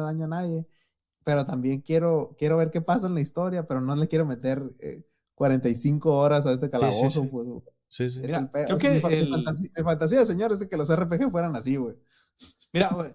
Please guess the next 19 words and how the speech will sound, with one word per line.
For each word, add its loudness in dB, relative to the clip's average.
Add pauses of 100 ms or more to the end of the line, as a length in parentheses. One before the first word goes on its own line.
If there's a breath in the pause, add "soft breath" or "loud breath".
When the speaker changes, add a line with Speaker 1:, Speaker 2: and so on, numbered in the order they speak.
(160)
Speaker 3:
antes 2
de 2
brincar -2
al -2
Persona, -2
güey, -6
creo -10
que -8 (800)
del -12
Final -8
Fantasy, -10 (320)
hay 2
un 4
juego 4
que -4
está -8
bien -2
pinche -6
despreciado, -12